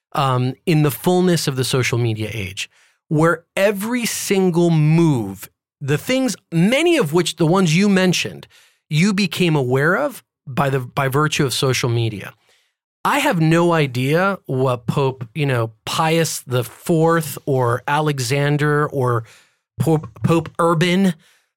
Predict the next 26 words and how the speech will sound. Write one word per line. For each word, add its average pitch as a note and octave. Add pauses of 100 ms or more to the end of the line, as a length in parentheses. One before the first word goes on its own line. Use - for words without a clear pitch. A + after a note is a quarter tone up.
(240)
did, E3+
or C#3+
how D#3+
he E3+
dealt D#3+
with D#3+
people E3
and C3
onlookers, D#3+
and C#3
did C3+
he C#3+
pull F#3+
his D3+
hand D#3+
from E3
somebody E3+
and C#3
what D#3+
kind E3+
of D3+
glasses D3+
he D#3+
was D3+
wearing D#3
and B2